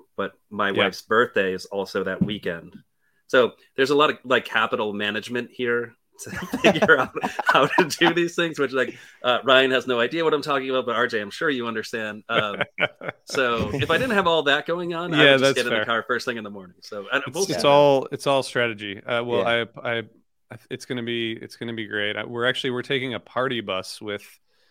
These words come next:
Speaker 2: like, twenty-five or twenty-seven people, um, from my neighborhood to the
Speaker 1: Wow.
Speaker 2: show on, on Saturday, which is just gonna be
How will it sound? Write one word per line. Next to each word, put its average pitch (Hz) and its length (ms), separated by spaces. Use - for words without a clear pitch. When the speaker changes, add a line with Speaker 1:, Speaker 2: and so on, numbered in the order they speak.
Speaker 2:
like, - 200
twenty-five 113 1400
or 98 40
twenty-seven 101 600
people, 101 540
um, 98 220
from 104 140
my 101 100
neighborhood 101 580
to - 100
the 104 80
Speaker 1:
Wow. 110 100
Speaker 2:
show 101 160
on, 98 280
on 95 140
Saturday, 101 420
which - 160
is 104 80
just - 220
gonna 107 140
be 95 220